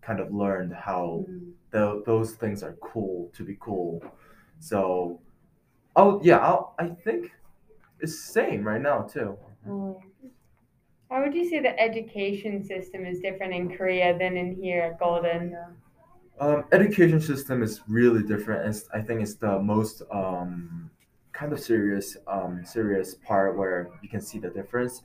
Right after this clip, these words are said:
Speaker 1: And for example, in Korea, um, for my high school, I went, I went to school at seven twenty A M,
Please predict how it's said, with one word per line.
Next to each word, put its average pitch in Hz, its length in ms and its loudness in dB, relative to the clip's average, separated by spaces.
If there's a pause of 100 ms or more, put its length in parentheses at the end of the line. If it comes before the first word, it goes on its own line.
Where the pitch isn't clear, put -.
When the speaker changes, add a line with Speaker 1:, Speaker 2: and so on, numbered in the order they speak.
Speaker 1:
And 90 360 -8 (640)
for 127 320 8
example, 104 560 2
in 104 140 0
Korea, 92 680 -2 (260)
um, 90 580 -4 (520)
for 120 160 2
my 104 140 2
high 98 200 0
school, 101 420 -2
I 101 100 2
went, 98 240 2 (460)
I 101 100 -2
went 107 300 -2
to 117 100 -14
school 101 280 -6
at 90 80 -6
seven 104 340 -4
twenty 87 680 -12
A 98 160 -2
M, 87 360 -6